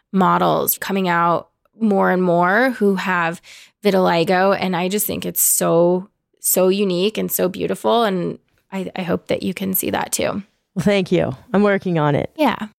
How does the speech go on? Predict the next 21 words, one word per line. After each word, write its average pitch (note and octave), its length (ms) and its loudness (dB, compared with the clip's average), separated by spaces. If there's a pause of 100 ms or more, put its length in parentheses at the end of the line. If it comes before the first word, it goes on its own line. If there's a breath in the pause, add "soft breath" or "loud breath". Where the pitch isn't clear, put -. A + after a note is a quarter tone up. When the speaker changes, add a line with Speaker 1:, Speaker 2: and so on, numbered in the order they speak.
(280)
Speaker 2:
Besides A#3 420 2
that, G#3+ 240 2
you, A3 200 0
you G3 220 4
went A3 220 2
out F3+ 320 2
and F3+ 180 4
you're E3+ 100 4
a E3 40 2
storyteller E3+ 840 2
and E3+ 220 2
you E3+ 100 4
decided E3 400 2
to D3 80 -6
take D#3+ 160 0
storytelling E3 540 2
to E3 100 -4
a C#3+ 40 -4
full E3+ 680 0
another D#3 320 0
level D3 500 0